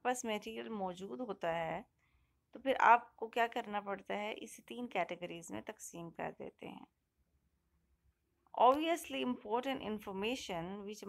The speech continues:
must go into the report because it is completely relevant to the objectives। सबसे पहले तो आपकी रिपोर्ट में क्या होनी चाहिए, इंपॉर्टेंट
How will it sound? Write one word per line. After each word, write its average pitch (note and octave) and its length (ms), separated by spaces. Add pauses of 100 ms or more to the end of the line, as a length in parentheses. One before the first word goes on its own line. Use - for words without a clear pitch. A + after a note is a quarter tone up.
must A#3+ 280 (100)
go G#3 120 (160)
into G3+ 180
the F#3+ 200
report F#3 680 (460)
because A3 460
it G#3+ 240
is G#3 80
completely A3+ 680 (100)
relevant G3+ 560
to E3+ 120
the E3 240
objectives। D#3 720 (960)
सबसे D4 320
पहले D4 220
तो - 120
आपकी A#3 380
रिपोर्ट G#3+ 420
में G#3 140
क्या F#3+ 160
होनी F#3+ 200
चाहिए, F#3 320
इंपॉर्टेंट G3+ 720